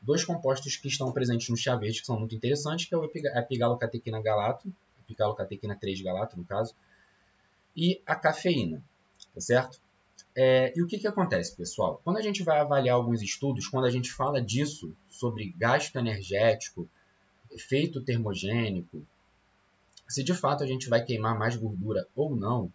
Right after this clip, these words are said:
a gente tem algumas evidências, nós temos algumas evidências a respeito disso, e, infelizmente, o uso pra e-, com essa premissa, com esse intuito,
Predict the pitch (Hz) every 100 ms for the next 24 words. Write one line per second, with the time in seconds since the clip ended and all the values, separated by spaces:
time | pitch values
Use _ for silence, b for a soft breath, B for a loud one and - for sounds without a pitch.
0 | _ b b b b b b _ - 151
1 | 139 - 120 120 113 117 143 143 139 120
2 | 110 107 - 131 131 131 110 113 110 110
3 | 107 107 101 101 104 101 - - - 151
4 | 143 127 - 175 - _ _ _ _ _
5 | - 180 185 190 185 247 262 247 220 156
6 | 143 185 196 123 - - 151 165 165 165
7 | - 175 240 156 107 82 - _ 143 143
8 | 127 170 - 139 135 190 - 185 180 156
9 | 120 120 202 214 - 92 - 120 117 151
10 | 170 - 127 127 120 - 143 196 208 -